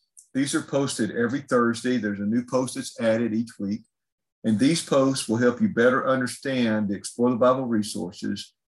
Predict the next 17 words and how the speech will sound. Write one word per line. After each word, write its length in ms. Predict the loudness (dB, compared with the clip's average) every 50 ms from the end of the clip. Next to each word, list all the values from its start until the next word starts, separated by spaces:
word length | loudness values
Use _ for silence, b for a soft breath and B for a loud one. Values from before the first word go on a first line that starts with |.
| _ -4
and 160 | -2 0 2
the 160 | 4 4 4 4
ideas 680 | 4 2 2 2 2 2 2 2 2 0 -2 -4 -8 -6
and 280 | -4 -2 -2 -2 -2 -4
concepts 720 | -8 -6 -2 -2 -2 -2 -2 -2 -2 -2 -4 -4 -8 -6
behind 560 | -2 -2 -2 0 0 2 2 4 4 4 2 2
these 220 | 0 -2 -2 -6
resources. 500 | -12 -12 -12 -12 -14 -16 -18 -20 _ _ _ _ _ _ _ _ _ _ _ _ _ _ _ _ -4
Once 220 | -2 0 0 0
again, 380 | 0 2 2 4 4 4 4 4
that's 260 | 2 2 0 -2 -8
go 400 | -2 2 4 4 4 4 2 -2
explore 380 | -4 -6 -10 -6 -4 -2 -2 0
the 60 | 0
bible 360 | 0 2 2 2 2 2 2
dot 240 | 2 2 0 0 -2
com 440 | -4 -4 -2 0 0 0 -2 -4